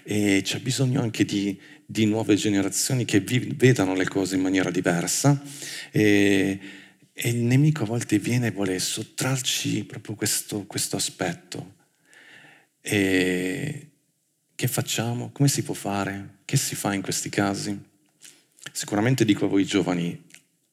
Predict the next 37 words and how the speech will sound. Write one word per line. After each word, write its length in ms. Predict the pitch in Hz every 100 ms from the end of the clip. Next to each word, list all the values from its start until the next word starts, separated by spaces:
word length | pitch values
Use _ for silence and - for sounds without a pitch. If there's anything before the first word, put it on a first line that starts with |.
| _
c'è 140 | -
un 60 | 101
momento 300 | 101 110 107
in 60 | 101
cui 140 | 101
dovrete 280 | 92 92 87
fare 280 | - 92 90
voi 180 | 98
le 80 | 95
vostre 340 | 87 85 - 78
scelte 500 | - 78 - - - _ _ _ _ _ _ _ _
e 100 | -
scegliere 440 | - - 90 92 87
per 140 | 85
il 80 | -
Signore. 560 | - 87 87 87 - _ _ - - -
Però 180 | - 98
è 60 | 87
molto 320 | 90 107 131
interessante 920 | 120 - 113 - 90 87 - 87 - - - -
quello 200 | - 101
che 120 | 95 95
sto, 320 | - 107 98
quello 300 | - 104 98
che 160 | 90
questo 280 | 87 110 -
profeta 640 | 113 120 95 87 92 90 - _
consiglia 500 | - 98 - 95 90
a 20 |
questa 280 | - - 87
donna. 380 | 87 87 - - _ _ - _
Cosa 200 | - -
gli 140 | 92 95
dice 240 | - -
a 60 | -
questa 200 | - -
donna? 380 | - - -